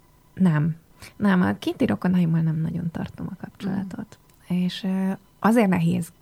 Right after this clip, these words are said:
Speaker 1: egyébként Japánban magyar kaját főzni, mert az alapanyagok nincsenek meg hozzá. Vagy pedig nem olyanok.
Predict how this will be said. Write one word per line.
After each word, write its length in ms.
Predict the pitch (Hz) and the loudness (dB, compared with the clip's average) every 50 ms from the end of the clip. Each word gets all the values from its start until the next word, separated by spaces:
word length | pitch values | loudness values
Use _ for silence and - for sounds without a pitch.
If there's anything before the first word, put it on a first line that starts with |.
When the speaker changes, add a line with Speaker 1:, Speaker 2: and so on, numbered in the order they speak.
| _ - | _ -4
Speaker 1:
egyébként 400 | 170 165 170 170 - - 170 175 | -2 -2 -2 -2 -2 -4 -2 -2
Japánban 520 | 170 165 - 170 165 165 165 170 170 170 | -2 -2 -2 -2 0 0 0 0 0 0
magyar 340 | 175 175 170 170 170 165 - | 0 0 -2 -2 -4 -6 -6
kaját 360 | - 185 185 180 180 175 - | -6 -4 -4 -4 -4 -6 -6
főzni, 400 | - - 180 180 185 185 185 185 | -6 -6 -4 -2 -2 -2 -2 -2
mert 320 | 180 180 180 175 - - | -2 -2 -4 -4 -6 -6
az 200 | 185 175 175 175 | -6 -4 -4 -2
alapanyagok 680 | - - 196 196 170 - - 170 170 170 165 165 165 - | 0 0 0 0 0 -2 -4 -4 -4 -4 -4 -4 -4 -4
nincsenek 520 | 180 170 170 170 - - 175 175 170 - | -4 -4 -4 -6 -6 -6 -6 -8 -8 -8
meg 180 | - 180 175 - | -10 -10 -10 -10
hozzá. 500 | - - 190 190 202 - 240 - 196 202 - _ _ - | -10 -10 -10 -10 -10 -10 -12 -12 -12 -12 -14 _ _ 2
Vagy 160 | 190 190 - | 2 2 4
pedig 220 | - 190 185 185 | 4 2 4 4
nem 200 | 185 185 175 170 | 4 4 4 2
olyanok. 540 | 165 160 151 156 160 - - - - - | 2 0 -4 -6 -6 -8 -8 -10 -12 -14